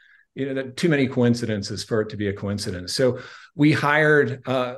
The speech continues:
Elizabeth's cousin two weeks before, uh, she started, or before she was abducted. Uh, her cousin was an intern, was a senior at the University of Utah.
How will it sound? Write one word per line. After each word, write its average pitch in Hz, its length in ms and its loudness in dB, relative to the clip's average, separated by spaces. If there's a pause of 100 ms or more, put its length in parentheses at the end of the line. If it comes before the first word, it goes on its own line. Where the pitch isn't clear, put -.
(220)
Elizabeth's 120 540 0
cousin 123 560 -4
two 131 200 -2
weeks 120 300 0
before, 107 800 -2
uh, 101 240 -6
she 117 240 -4
started, 110 480 -2
or 113 120 -4
before 110 580 0
she - 120 -2
was 107 140 -2
abducted. 101 640 -2
Uh, 104 260 -4
her 104 400 -4
cousin 113 280 0
was 107 140 -4
an 110 80 0
intern, 107 560 0 (340)
was 123 100 -6
a - 20 -2
senior 113 280 2
at 117 80 -6
the 107 80 -4
University 107 540 0
of 101 60 -6
Utah. 107 520 0